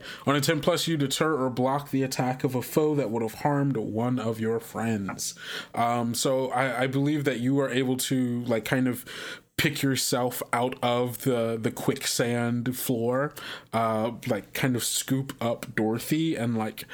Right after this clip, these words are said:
hop out of, actually, no, I'll let you describe what this looks like.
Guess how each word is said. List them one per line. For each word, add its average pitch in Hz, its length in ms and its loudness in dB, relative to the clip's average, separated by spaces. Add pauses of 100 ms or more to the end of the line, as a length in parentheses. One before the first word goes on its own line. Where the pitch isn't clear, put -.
(380)
hop - 500 -2 (120)
out 113 220 -2
of, 120 340 -2
actually, 190 400 0
no, 131 200 2
I'll 143 180 0
let 175 160 -2
you 110 120 -2
describe 104 400 -4
what - 120 -14
this - 180 -2
looks - 180 -8
like. - 260 -8